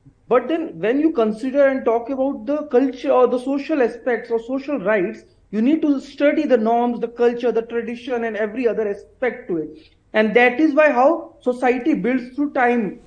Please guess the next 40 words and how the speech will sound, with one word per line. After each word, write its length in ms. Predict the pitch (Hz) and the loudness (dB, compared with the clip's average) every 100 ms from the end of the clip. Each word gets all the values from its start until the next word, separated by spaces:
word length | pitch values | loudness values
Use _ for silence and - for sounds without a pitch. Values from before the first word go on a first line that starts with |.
| _ _ | _ _
um, 260 | 175 202 196 | 0 0 0
immemorial. 500 | 214 233 165 139 - - - | -2 -2 -2 -6 -12 -16 -6
Now, 140 | 202 | -2
in 140 | 220 240 | 0 0
this 200 | 311 - | -2 -2
country 480 | 202 220 294 320 | -2 -2 0 2
and 240 | 247 247 240 | 2 0 -2
many, 320 | 285 320 269 220 | -2 -2 0 -2
many 280 | 214 247 294 | -2 -4 -2
other 180 | 233 247 | -2 -2
places 320 | 233 180 240 | -4 -8 -6
across, 540 | 226 - 226 156 190 - _ _ | -8 -4 -2 0 -4 -10 _ _
now 280 | 262 277 - _ _ _ _ - | -4 -4 -8 _ _ _ _ -14
you 240 | 180 285 | -4 -2
have 260 | 233 202 277 | 0 0 0
a 100 | 320 | -2
traditional 600 | 208 180 226 247 277 285 | -4 -2 -4 -2 -2 -2
system 560 | - 160 - 254 349 - - _ | -4 -8 -2 -2 -2 -8 -20 _
which 180 | 196 302 | -6 -4
is 100 | 294 - | -6 -4
coming 380 | 196 240 277 | -2 0 -2
through 400 | - 262 262 202 | -2 2 2 0
religion, 560 | 160 208 220 202 247 240 | -4 -4 -2 0 -2 -2
religious 400 | 180 196 202 262 | -6 -6 -4 -2
aspects 440 | 226 190 208 196 185 | -2 -2 -2 -2 -4
also, 580 | 156 156 - 381 - - _ | -4 -2 0 0 -2 -18 _
which 140 | 196 240 | -2 -2
says 380 | 240 277 311 | 0 2 4
that 160 | 240 285 - - - | 4 4 2 -12 -2
a 80 | 208 | 2
biological 560 | 185 202 214 196 220 277 | 4 6 4 2 0 -2
man 300 | 175 220 311 | 0 -4 -4
and 120 | 294 | -4
a 40 | |
woman 420 | 240 160 175 220 262 | -4 -4 -4 -4 -4
can 200 | 277 214 | -4 -4
have 260 | 160 175 | -4 -2
a 40 | 226 | -2
married 360 | 180 156 190 | -2 -2 -2
life. 260 | 143 190 | -2 -2